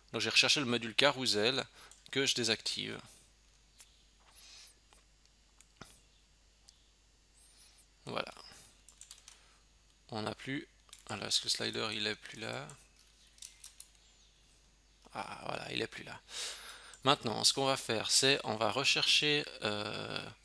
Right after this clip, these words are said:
euh, on a en fait ce bloc ici qui est bloc personnalisé, et ben lui on va le remonter typiquement, on va le mettre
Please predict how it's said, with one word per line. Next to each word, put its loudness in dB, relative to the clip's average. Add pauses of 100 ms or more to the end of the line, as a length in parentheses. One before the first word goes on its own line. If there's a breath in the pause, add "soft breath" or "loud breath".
(880 loud breath)
euh, -12 (280)
on -2
a 6
en 4
fait 2
ce 4
bloc 2
ici 4
qui 0
est 2
bloc 2
personnalisé, 2
et 4
ben 6
lui 0
on 0
va 6
le 6
remonter -2
typiquement, -2 (600 loud breath)
on -4
va 2
le -2
mettre 2